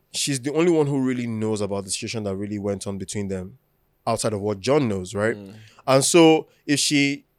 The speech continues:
Speaker 1: abruptly cuts off that relationship, I still even feel like her safety might be compromised in the sense that this her friend,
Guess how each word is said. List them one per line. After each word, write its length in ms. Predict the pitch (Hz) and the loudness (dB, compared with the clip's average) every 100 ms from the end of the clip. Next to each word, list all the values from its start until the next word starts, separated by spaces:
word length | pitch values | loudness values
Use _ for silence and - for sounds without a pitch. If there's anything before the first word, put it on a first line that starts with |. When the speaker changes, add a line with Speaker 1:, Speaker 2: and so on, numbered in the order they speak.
| _ _ - | _ _ 0
Speaker 1:
abruptly 520 | 127 147 180 196 185 | 4 4 4 0 -8
cuts 280 | - 160 - | -6 -6 -4
off 160 | 147 131 | -6 0
that 200 | 135 131 | 0 0
relationship, 680 | 120 143 165 135 - 101 98 _ _ _ _ - _ _ _ | -2 -2 0 -2 -2 -6 -8 _ _ _ _ -20 _ _ _
I 120 | 123 135 | 0 2
still 220 | - 202 | 2 2
even 160 | 170 165 | 2 2
feel 180 | 151 | 2
like 160 | 139 113 | 2 2
her 80 | 110 | -2
safety 220 | 139 - | -6 -4
might 100 | 117 | -4
be 60 | 104 | -4
compromised 440 | 117 120 113 110 | -6 -4 -2 -2
in 60 | 101 | -4
the 40 | |
sense 220 | 95 120 107 | -4 -4 -2
that 320 | 98 98 - _ _ _ - | -2 -4 -14 _ _ _ -8
this 240 | 165 131 | -2 0
her 120 | - 101 | -2 -6
friend, 600 | - 139 113 117 147 | 0 4 4 2 -4